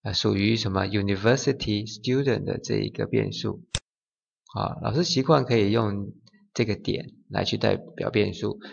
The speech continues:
变成一个 readable 的一个 variable name。好。来，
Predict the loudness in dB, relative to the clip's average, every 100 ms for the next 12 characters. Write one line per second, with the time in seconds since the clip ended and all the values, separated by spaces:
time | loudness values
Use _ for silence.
0 | -4 -2 -2 -4 -2 0 2 2 2 0
1 | 0 0 0 0 0 -2 -2 -2 0 0
2 | 0 -2 -4 -6 -10 -14 _ _ _ -6
3 | -4 -2 -4 -8 _ _ _ _ _ _
4 | _ _ _ -20 -20 -10 -8 -10 _ _
5 | _ _ _ _ -4